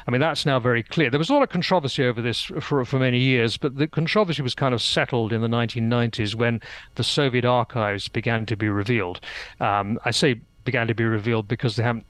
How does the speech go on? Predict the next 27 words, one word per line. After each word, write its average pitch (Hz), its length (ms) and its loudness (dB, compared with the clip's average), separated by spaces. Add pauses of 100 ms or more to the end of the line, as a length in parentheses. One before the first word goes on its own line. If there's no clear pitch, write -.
still - 260 0
not 113 240 0
entirely 113 480 0
open. 87 300 -2
And 110 100 2
of 107 100 -2
course, 117 320 0
now 117 300 2
in 107 60 -2
the 110 60 0
last 110 260 0
<laughs> 143 60 2
year 160 120 2
or 170 140 2
so, 135 260 0 (340)
they've 131 140 -2
kind 139 160 2
of 117 80 -2
become 135 260 0
closed 165 360 0
again. 104 200 -2 (400)
Um, 151 360 0 (220)
but, - 380 2 (920)
uh, 151 280 0
it 165 200 -2
became 196 320 0
clear, 135 440 2